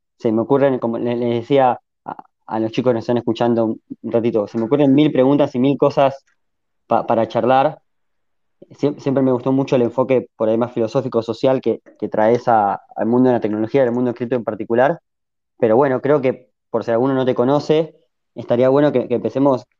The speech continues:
contándonos, que empieces contándonos un poco acerca de vos,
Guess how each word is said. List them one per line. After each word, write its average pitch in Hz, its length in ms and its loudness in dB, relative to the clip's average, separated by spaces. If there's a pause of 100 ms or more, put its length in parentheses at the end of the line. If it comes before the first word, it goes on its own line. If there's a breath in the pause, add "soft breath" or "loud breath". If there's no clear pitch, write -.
(160)
contándonos, 127 560 -2
que - 640 -12
empieces 147 240 -2
contándonos 131 340 0
un 127 100 -6
poco 139 180 0
acerca 127 300 -4
de 120 80 0
vos, 147 420 0